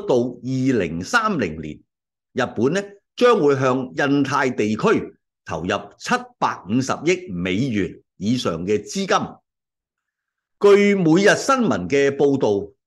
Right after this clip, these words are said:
出於對中國嘅擔憂，岸田呢仲表示，為實現自由開放嘅印太，印度係必不可少嘅伙伴咁講。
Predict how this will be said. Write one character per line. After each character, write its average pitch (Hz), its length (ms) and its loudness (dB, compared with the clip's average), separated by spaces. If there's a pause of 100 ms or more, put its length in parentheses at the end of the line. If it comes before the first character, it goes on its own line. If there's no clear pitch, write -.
(400)
出 262 220 -2
於 269 140 0
對 160 240 0
中 254 320 -2
國 135 240 -2
嘅 110 280 -2
擔 202 300 -2
憂， 185 320 -2 (760)
岸 160 320 0
田 107 240 -2
呢 214 320 -2
仲 135 220 -2
表 143 240 -2
示， 107 380 -6 (260)
為 147 260 -2
實 156 320 -2
現 143 240 -2
自 139 200 -10
由 101 420 -4
開 226 260 0
放 120 300 -4
嘅 117 140 -2
印 120 260 -2
太， 113 340 -4 (680)
印 147 280 -2
度 101 320 -2 (220)
係 120 340 -2
必 254 140 2
不 - 200 -4
可 107 380 -2
少 131 180 -4 (100)
嘅 90 260 -2
伙 98 400 -4
伴 85 180 -4
咁 85 200 -8
講。 73 320 -12